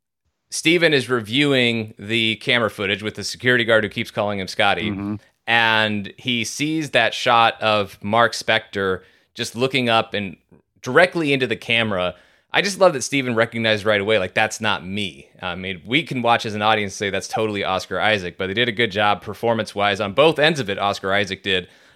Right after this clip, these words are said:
Speaker 1: of, uh, really taking on that different identity. And I also like the way that it's set up that the jackals are not visible to anyone else, although we do get to
Speaker 2: Mm-hmm.
Speaker 1: see that they are physically there, not just in his head, based on how things operate with another jackal that we'll see later in this episode.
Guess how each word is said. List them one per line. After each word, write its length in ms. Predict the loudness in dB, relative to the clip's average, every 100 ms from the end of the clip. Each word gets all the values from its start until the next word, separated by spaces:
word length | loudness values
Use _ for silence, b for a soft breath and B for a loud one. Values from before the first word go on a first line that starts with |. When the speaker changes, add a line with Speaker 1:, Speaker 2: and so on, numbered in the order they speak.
| -2
Speaker 1:
of, 360 | 0 0 0
uh, 180 | -2 -2
really 260 | -2 -2 -2
taking 360 | -4 -6 -4
on 180 | -4 -4
that 180 | -4 -4
different 320 | -4 -4 -6
identity. 600 | -6 -4 -2 -2 -2 -4 b b b
And 140 | 0 4
I 80 | 4
also 260 | 4 2
like 240 | 2 0 0
the 100 | -4
way 240 | 0 2
that 140 | 0 -4
it's 100 | -4
set 240 | -2 0
up 220 | 0 -2
that 200 | -4 -4
the 200 | -4 -10
jackals 500 | -6 -2 -2 -2 -4
are 80 | -4
not 240 | -4 -6 -6
visible 560 | -8 -4 -2 0 -2
to 600 | -4 -4 -4 -2 -4 -6 -2
anyone 360 | -2 0 0 0
else, 420 | 4 4 2 -4 b b 0
although 220 | 2 2
we 120 | 0
do 240 | -4 -2 0
get 140 | 0
to 60 | -2
Speaker 2:
Mm-hmm. 40 |
Speaker 1:
see 200 | -4 -2
that 160 | -2 -2
they 120 | 0
are 100 | 0
physically 520 | -2 -4 -4 -4 -6 -4
there, 340 | 0 2 2
not 260 | 0 -4 -6
just 320 | -4 -6 -6
in 160 | -10 -6
his 260 | -6 -6
head, 360 | 0 2 2 -2 b b b _
based 300 | -4 -2 -2 -2
on 440 | -2 -2 -4 -6 -4
how 420 | 0 2 0 -4
things 280 | -6 -6 -2
operate 440 | -2 -2 -2 -2
with 140 | -4 -6
another 240 | -4 -4
jackal 360 | -4 -4 -4 -6
that 120 | -8
we'll 80 | -8
see 160 | -10
later 260 | -4 -4 -2
in 100 | -4
this 140 | -4
episode. 540 | -4 -4 0 2 2